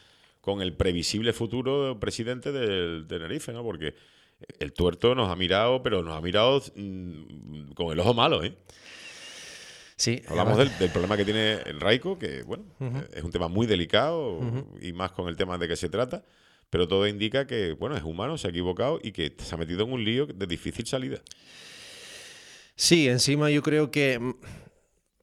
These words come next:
Speaker 2: quitando, quitando el, el, el, el opinar sobre el, sobre el hecho ocurrido, que
Speaker 1: Respetemos a la justicia,
Speaker 2: Sí.
Speaker 1: aunque hay una, una presunción de culpabilidad, ya saben que en estos temas no se es
Speaker 2: Sí.
Speaker 1: presunto inocente, sino se es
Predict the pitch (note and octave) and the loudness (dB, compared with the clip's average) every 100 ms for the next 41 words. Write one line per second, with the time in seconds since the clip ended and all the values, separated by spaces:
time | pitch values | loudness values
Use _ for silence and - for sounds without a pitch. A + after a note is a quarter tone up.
0 | - C#3+ D3 E3 F3 F3+ - C#3+ C#3 D#3+ | -2 2 4 6 6 4 2 0 4 6
1 | E3+ E3+ E3 D3+ D3 C#3 - C3 B2+ A#2+ | 6 6 4 4 4 2 2 0 2 2
2 | A#2 A2+ - - B2+ B2+ C3 C3 D3 D3 | 2 0 -4 -4 0 2 2 2 4 4
3 | D#3 C#3+ C3+ C3+ - B2 A#2 A2+ B2 C3 | 4 4 4 2 0 2 4 2 2 2
4 | B2+ A#2 A2+ C3 C#3+ D#3+ B2 A#2 G#2 - | 2 2 2 4 4 4 4 2 0 -4
5 | - _ _ _ - G#2+ G2 - F#2 G2 | -16 _ _ _ -14 -2 2 4 4 6
6 | G2+ F#2 F2 G2+ - - C3 C3+ G2 G2 | 6 6 2 0 0 4 4 4 2 6
7 | G2 A2 A2 - G2 G2 F#2+ F2 D2 - | 6 6 2 0 -4 0 2 0 -4 -10
8 | _ _ - - A#2 A2 A2+ - A#2 A2 | _ _ -4 2 4 4 2 2 2 4
9 | F2 G2 F#2 E2+ E2+ F2 A#2 F2 F#2 F2 | 4 4 4 2 2 2 2 0 -4 -6
10 | E2 D#2+ E2+ F#2 F2 D#2+ F2 F#2 F2+ F#2+ | -8 -8 -4 -4 -4 -4 -2 0 2 2
11 | E2+ - F2+ F2+ E2+ C#3 D3 F#2+ F2 E2 | 0 0 2 0 0 -2 -2 -6 -6 -4